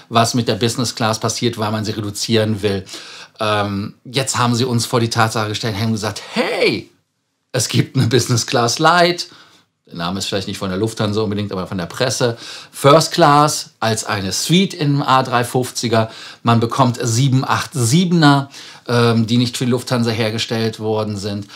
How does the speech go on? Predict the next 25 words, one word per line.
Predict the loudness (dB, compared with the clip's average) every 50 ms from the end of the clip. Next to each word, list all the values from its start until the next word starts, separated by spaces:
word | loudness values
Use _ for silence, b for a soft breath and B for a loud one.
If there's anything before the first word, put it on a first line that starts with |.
| B B B B 0
Also | 2 2 2 2 0 0
ganz | 0 0 2 2 0 -2 -2
viele | -2 0 0 2 2 0
Informationen | 0 -2 -2 -2 0 0 0 -2 -2 0 0 0 0 0 0 -2
auf | -2 -4 -6 -6 -6 -8
einmal. | -6 -6 -4 -4 -4
Und | -4 -2
lasst | -2 -2 -2 -2
es | -4 -4 -4
mich | -4 -4 -2
für | -2 -2
euch | 0 -2 -2 -4 -6
einfach | -8 -8 -6 -4 -2
mal | -2 -2
von | -2 -2 -2 -4
vorne | -2 -4 -4 -2 -2 -2 -2 -2 -2 -4 B B B B B B B B B B B B _ _
aufbereiten. | 2 4 4 4 4 2 0 0 2 2 0 0 -2 -4 -4 -4 0 2
Ja, | 2 2 4 2 2
also | 2 2 0 0 0 0
man | 0 0 0
sieht | 0 0 -2 -6 -4 -2
bei | 0 0 0
den | 0 0 0 0
Geschäftsreisen | -2 0 0 -2 -2 -2 -4 -2 -2 0 0 0 0 -2 -2
gute | -2 -2 -4 -2 0 2 2 2 2 0